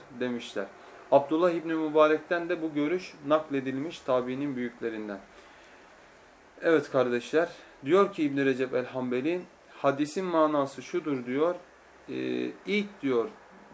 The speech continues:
mescitte toplanılan cuma, peygamberin mescidinden sonra Cuvasa denen mescittir, bölgedir. Orada kılınan, e, cuma namazıdır diyor. Burada diyor Abdülkays oğullarına ait bir bölgeydi diyor. O zaman diyor daha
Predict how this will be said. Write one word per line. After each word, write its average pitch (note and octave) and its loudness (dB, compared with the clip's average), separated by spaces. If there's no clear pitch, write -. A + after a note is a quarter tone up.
mescitte C3+ -2
toplanılan C#3 4
cuma, D3 2
peygamberin C3+ 0
mescidinden B2+ -4
sonra D3 -6
Cuvasa C#3+ 2
denen C#3+ -2
mescittir, A#2+ -6
bölgedir. C3+ 0
Orada C3+ -2
kılınan, C3 -4
e, B2+ -4
cuma C#3 -2
namazıdır B2 -4
diyor. C#3+ -2
Burada D#3 6
diyor D3+ 2
Abdülkays D3 0
oğullarına C#3+ 0
ait C#3 0
bir C3+ -6
bölgeydi C#3+ 0
diyor. E3 0
O C3+ -2
zaman C#3 -2
diyor C3+ -2
daha D3 2